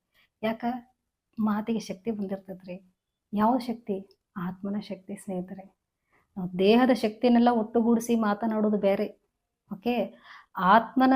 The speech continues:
ಶಕ್ತಿಯಿಂದ ಬಂದಂತಹ ಮಾತು ನೇರವಾಗಿ ಆತ್ಮನಿಗೆ ತಟ್ಟುತ್ತೆ ಸ್ನೇಹಿತರೆ. ಹಾಗಾಗಿ ನಮ್ಮೊಳಗೆ ಇರತಕ್ಕಂತಹ ಶಕ್ತಿಯನ್ನ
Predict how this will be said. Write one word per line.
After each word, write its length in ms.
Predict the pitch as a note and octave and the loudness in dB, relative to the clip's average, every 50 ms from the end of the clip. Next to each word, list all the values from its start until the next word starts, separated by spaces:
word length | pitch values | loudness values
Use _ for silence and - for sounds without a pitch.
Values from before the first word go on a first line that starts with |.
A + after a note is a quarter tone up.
| C4+ | 2
ಶಕ್ತಿಯಿಂದ 680 | C4+ - - A3+ A3+ - - - - A#3+ A#3+ A#3+ A#3+ A#3+ | 2 0 -4 -6 -8 -8 -6 -2 0 0 2 2 2 2
ಬಂದಂತಹ 640 | A#3+ A3 G#3+ G#3+ G#3+ G#3+ G#3+ G#3+ G#3+ G#3+ G#3+ F#3+ G3+ | 2 2 0 0 0 0 0 -2 -2 -4 -6 -4 -4
ಮಾತು 760 | G#3 G3 G3 G3 G3 G#3 G3+ - A3 G#3+ C4 C#4+ C#4+ C#4+ _ _ G#3 | -4 -2 -2 -2 -2 -2 -4 -4 -4 -4 -4 -4 -8 -12 _ _ -4
ನೇರವಾಗಿ 560 | G3+ G3+ G#3 G#3 G#3 G#3 G#3 G3 G3 G3 A3 | 0 0 2 2 2 0 -2 -4 -4 -4 -4
ಆತ್ಮನಿಗೆ 640 | A3 F#3 F3+ F#3 - - G3 G3 G3+ G#3 A#3 C#4+ D4 C#4+ - _ _ _ _ _ | -4 -4 -6 -8 -8 -8 -6 -4 -4 -4 -4 -6 -8 -10 -16 _ _ _ _ _
ತಟ್ಟುತ್ತೆ 440 | - F3+ F3+ - - G3+ - - F#3+ | -14 -14 -14 -14 -16 -16 -14 -14 -14
ಸ್ನೇಹಿತರೆ. 680 | F#3+ - G3+ F#3+ F3+ F3+ F#3 G3 F#3 F3+ G3 - _ _ _ _ _ _ - _ _ _ | -14 -12 -10 -8 -8 -8 -8 -12 -14 -16 -16 -18 _ _ _ _ _ _ -20 _ _ _
ಹಾಗಾಗಿ 680 | - F3+ F3 F#3+ G#3 A3 G#3 F#3+ F#3+ A3 A#3+ - _ _ _ _ _ _ _ _ _ _ _ _ _ _ _ _ _ _ - | -10 -8 -6 -4 -4 -6 -6 -6 -8 -8 -10 -12 _ _ _ _ _ _ _ _ _ _ _ _ _ _ _ _ _ _ -4
ನಮ್ಮೊಳಗೆ 380 | - G3 G#3+ A3 A#3+ C4 B3+ | 0 2 4 4 4 2 0
ಇರತಕ್ಕಂತಹ 680 | B3+ B3 A#3+ - A#3 A#3 - A#3 A#3+ A#3 A#3+ A3 A3+ G#3+ | 0 -2 -2 -6 -8 -6 -4 -4 -4 -2 -2 -4 -4 -6
ಶಕ್ತಿಯನ್ನ 640 | G#3 - - G3+ - _ - A3+ A3+ G3+ F#3+ F#3 | -4 -6 -6 -8 -6 _ -2 0 0 0 0 -2